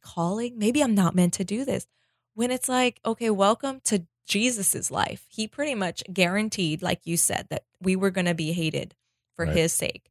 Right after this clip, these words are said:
Speaker 1: But more than that, we have no idea what will happen for those three. We have no idea what will happen to the fifty who walked away. Sometimes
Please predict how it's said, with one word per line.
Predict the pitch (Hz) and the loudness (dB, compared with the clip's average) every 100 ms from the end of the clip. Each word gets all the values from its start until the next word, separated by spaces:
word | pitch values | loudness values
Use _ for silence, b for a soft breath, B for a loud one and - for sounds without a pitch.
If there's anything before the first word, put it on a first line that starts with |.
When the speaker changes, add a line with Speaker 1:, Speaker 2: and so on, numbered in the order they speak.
| _ | _
Speaker 1:
But | 220 | 4
more | 226 254 262 | 4 0 0
than | 233 | 4
that, | 208 196 185 | 6 6 4
we | 190 | 2
have | 180 175 | 2 2
no | 180 185 | 4 6
idea | 208 214 185 165 165 180 214 _ _ | 6 4 4 4 4 0 -6 _ _
what | - 175 180 | -2 2 2
will | 202 202 | 4 4
happen | 170 - 175 | 4 2 -2
for | - 175 | 0 2
those | 170 165 | 4 4
three. | - 147 - 170 | 2 -2 -2 2
We | 170 | 4
have | 175 | 6
no | 175 180 202 | 6 6 8
idea | 214 196 180 170 185 - _ - | 6 6 4 4 2 -2 _ 2
what | 190 | 4
will | 214 | 6
happen | 214 208 196 | 4 4 0
to | |
the | 190 | -2
fifty | - 196 - 190 | -2 -4 -2 2
who | 185 | 4
walked | 170 170 - | 4 0 -2
away. | 175 190 202 202 _ _ _ _ _ _ | -2 -2 -2 -6 _ _ _ _ _ _
Sometimes | - 202 220 240 190 170 175 - | 2 4 4 2 2 2 2 0